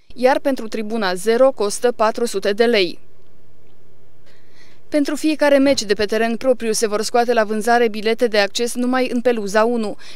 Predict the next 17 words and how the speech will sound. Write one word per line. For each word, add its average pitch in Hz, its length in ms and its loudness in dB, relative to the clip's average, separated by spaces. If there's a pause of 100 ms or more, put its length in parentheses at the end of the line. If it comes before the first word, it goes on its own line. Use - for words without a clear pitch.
Prețurile 233 520 0
acestor 226 360 -2
bilete 233 360 2
vor 214 160 -4
fi 262 140 -6
între 226 260 -2
cincisprezece 247 680 0
și 233 120 -4
o 214 120 0
sută 247 240 -4
de 180 120 0
lei, 240 260 2
în 247 120 -4
funcție 277 360 -2
de 254 100 8
adversarul 247 680 2
întâlnit. 240 520 0